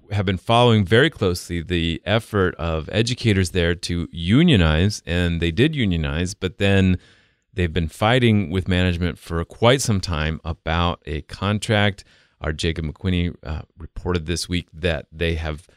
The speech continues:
agreed to a contract, and they kinda came to an interesting deal about the most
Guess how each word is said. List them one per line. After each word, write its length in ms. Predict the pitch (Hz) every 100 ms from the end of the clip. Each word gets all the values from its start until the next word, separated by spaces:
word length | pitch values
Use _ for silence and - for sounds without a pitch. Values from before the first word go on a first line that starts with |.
| _ _ -
agreed 560 | 87 95 110 120 135 139
to 140 | 139
a 60 | 127
contract, 800 | 120 123 127 127 117 139 _ _ _ _ -
and 440 | 107 110 107 98
they 120 | 107 104
kinda 340 | - 165 262
came 220 | - 135
to 140 | 120 120
an 80 | 113
interesting 520 | 113 - - 110 90
deal 440 | 104 113 117 104
about 340 | - 85 90 90
the 80 | 95
most 400 | 95 90 -